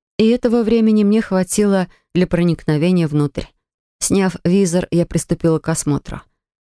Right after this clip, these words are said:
Подойдя к письменному столу, стала обыскивать ящики на предмет нахождения электронных носителей,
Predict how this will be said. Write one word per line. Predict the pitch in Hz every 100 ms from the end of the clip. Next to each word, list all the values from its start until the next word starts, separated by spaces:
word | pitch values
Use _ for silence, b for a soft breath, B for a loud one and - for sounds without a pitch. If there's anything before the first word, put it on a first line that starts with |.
| _
Подойдя | 185 175 240 285
к | -
письменному | 254 226 214 202
столу, | - - 196 214
стала | - 196 190 180
обыскивать | 190 - 160 165 -
ящики | 185 190 - -
на | 175
предмет | 160 160 165 175
нахождения | 170 160 156 151 175 175 165
электронных | 160 - 165 165 -
носителей, | 160 156 135 - 170 196